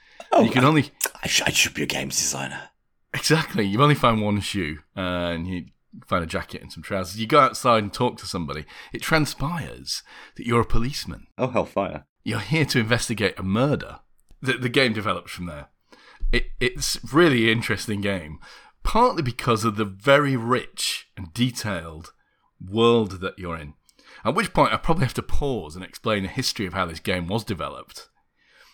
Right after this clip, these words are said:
Speaker 2: So it's from an Estonian guy, an author, and he
Speaker 1: Yeah.
Speaker 2: wrote this book, and I'm gonna describe it as diesel punk.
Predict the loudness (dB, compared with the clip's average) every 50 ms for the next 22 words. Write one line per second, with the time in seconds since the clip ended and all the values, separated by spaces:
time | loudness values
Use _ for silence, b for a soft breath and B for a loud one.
0 | b b b b b b b b _ _ -6 0 2 2 2 2 0 -2 -2 -2
1 | -4 -2 0 0 0 2 2 4 4 2 2 0 0 4 4 4 6 4 4 2
2 | 0 -2 -4 -6 -10 -12 -12 -14 -16 -18 -20 -20 _ _ _ _ _ _ _ _
3 | b b b b b b b -4 -4 0 4 4 6 6 6 4 0 -6 -10 -10
4 | -12 -16 _ _ _ _ b b b b b b _ 2 2 4 4 2 2 2
5 | 2 4 6 6 6 4 2 0 -2 -2 -2 -2 -4 _ _ -14 -6 -4 -2 -2
6 | -2 -2 -4 -4 -8 -10 -6 -2 0 0 0 -2 -4 -12 -16 -16 B B B B
7 | B B B B _ 0 2 4 4 4 4 4 4 4 4 2 -2 -2 2 2
8 | 2 2 2 0 -4 -6 -6 0 2 2 2 2 2 0 -4 -6 -6 -6 -6 -6
9 | -8 -10 -14 -16 -16